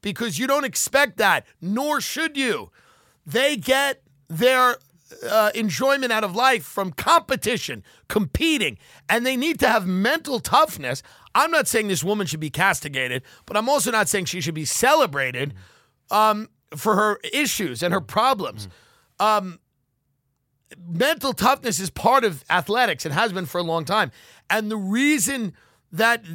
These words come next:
the greatest players have been able to be mentally tough is because a lot of them are stupid.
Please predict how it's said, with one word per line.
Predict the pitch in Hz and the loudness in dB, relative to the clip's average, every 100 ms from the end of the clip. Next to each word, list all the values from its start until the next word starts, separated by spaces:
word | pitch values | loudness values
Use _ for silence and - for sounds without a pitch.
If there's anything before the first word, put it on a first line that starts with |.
| 165 | -12
the | 185 170 | -6 -4
greatest | 175 151 208 247 269 - - | -4 0 2 2 2 -2 -8
players | - 226 285 277 214 208 - _ - | -4 0 2 4 2 0 -6 _ -4
have | 202 180 | -4 -2
been | 220 | 0
able | 226 262 269 | 2 0 -2
to | |
be | 233 254 | -6 -4
mentally | 214 226 202 247 247 | -2 -2 -4 -6 -6
tough | 147 185 180 - - - 185 | 0 2 2 0 -20 -12 -6
is | 202 | -6
because | 170 - 247 | -4 -4 -2
a | 214 | -2
lot | 220 214 254 | 2 4 2
of | 214 | 0
them | 214 | -2
are | 226 | -2
stupid. | - - 339 359 330 208 113 - | -2 0 6 6 4 0 -2 -6